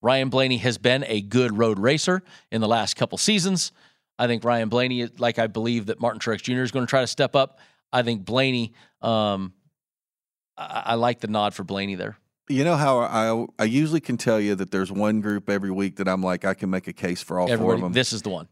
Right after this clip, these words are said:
Speaker 2: This is the one
Speaker 1: Yeah.
Speaker 2: for me this week. I mean,
Speaker 1: Yeah.
Speaker 2: Daniel obviously proved what he can do by winning at Sonoma. We know Larson, I mean, he's a, he's a good racer no matter where he goes. You talked about Blaney's desperation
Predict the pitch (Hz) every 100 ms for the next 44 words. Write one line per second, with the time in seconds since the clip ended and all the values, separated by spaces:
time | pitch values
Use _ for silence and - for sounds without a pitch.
0 | - 117 - 104 98 90 90 90 92 92
1 | 85 85 85 85 101 101 98 120 147 143
2 | 117 113 110 113 107 - 110 104 98 101
3 | 104 104 98 95 95 90 92 98 98 95
4 | 90 - 95 95 92 90 87 _ _ _
5 | _ 101 107 117 127 110 104 104 - 101
6 | 101 95 98 95 98 95 92 - 120 117
7 | 110 107 95 101 95 101 92 92 90 87
8 | 95 95 80 95 92 90 - 92 104 104
9 | 107 101 85 95 98 98 87 101 98 -
10 | 95 92 - 92